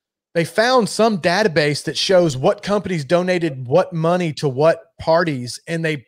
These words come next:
like, screen printed line items where it showed that they donated money to a campaign. I'm like,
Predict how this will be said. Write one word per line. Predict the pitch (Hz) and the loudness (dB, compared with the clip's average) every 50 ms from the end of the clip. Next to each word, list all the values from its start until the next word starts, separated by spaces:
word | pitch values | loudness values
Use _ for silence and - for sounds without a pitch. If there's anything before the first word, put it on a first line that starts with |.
| _ _ | _ _
like, | 196 170 160 156 - _ _ _ - _ _ _ | -4 -4 -4 -4 -12 _ _ _ -20 _ _ _
screen | - - - - 180 214 240 233 180 | -14 -14 -8 -2 0 0 0 0 0
printed | - 214 202 190 175 143 | -2 0 0 0 0 0
line | 156 156 165 190 208 202 | 0 0 0 0 2 2
items | 175 156 151 151 151 147 131 135 | 2 2 2 2 0 -2 0 0
where | 151 156 | 0 0
it | 131 | 0
showed | - - 180 180 180 175 151 | 0 2 2 4 4 2 0
that | 156 - | -2 -2
they | 170 160 | -2 -2
donated | 139 123 160 165 175 175 170 160 156 143 | 2 2 2 2 2 2 0 0 -2 -4
money | 131 139 147 165 170 160 | -2 -2 0 0 0 -2
to | - - 156 | 0 0 -2
a | 135 | -2
campaign. | - - 160 156 139 123 - 170 180 175 156 | 0 -2 -2 -2 -2 -4 -2 -2 -2 -2 -2
I'm | 156 165 | -2 -4
like, | 170 - | -4 -4